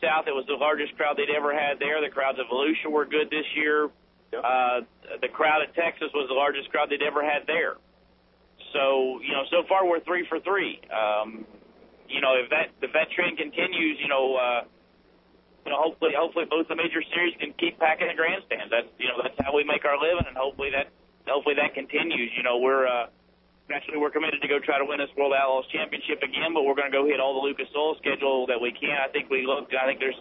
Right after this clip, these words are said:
Speaker 1: seventeen or eighteen more of those that we're gonna hit on top of the fifty-five World of Outlaws shows, or fifty-three, on top of, you know, your World one hundred, your Dream, your Dirt Track World Championship,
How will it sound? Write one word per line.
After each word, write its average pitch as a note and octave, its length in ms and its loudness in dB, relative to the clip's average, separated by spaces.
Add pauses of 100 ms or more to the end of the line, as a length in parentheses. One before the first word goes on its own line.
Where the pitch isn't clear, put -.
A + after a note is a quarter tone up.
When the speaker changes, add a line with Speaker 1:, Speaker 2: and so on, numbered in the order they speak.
(320)
Speaker 1:
seventeen D3+ 480 2
or C3+ 80 4
eighteen D3 400 -2
more D3 220 4
of C3+ 80 -2
those D3+ 320 0
that A#2 60 0
we're B2 120 2
gonna B2+ 220 -2
hit C#3 320 -2 (880)
on D3+ 160 0
top F3+ 240 4
of D3+ 80 -6
the C#3 160 0
fifty-five C#3+ 640 0
World C#3+ 160 2
of C#3+ 80 -2
Outlaws C#3+ 400 0
shows, C#3+ 260 -4
or B2+ 60 -2
fifty-three, C#3+ 720 -2 (480)
on D3+ 160 2
top E3+ 240 2
of, C#3+ 160 -2
you C3+ 80 -2
know, C3+ 80 2
your C3+ 160 2
World C#3 240 4
one C#3 160 -2
hundred, C#3 240 -4
your C#3 160 -2
Dream, C#3 260 -2
your C3 140 -2
Dirt C3+ 180 2
Track C3+ 240 0
World C3 220 2
Championship, C3 720 -2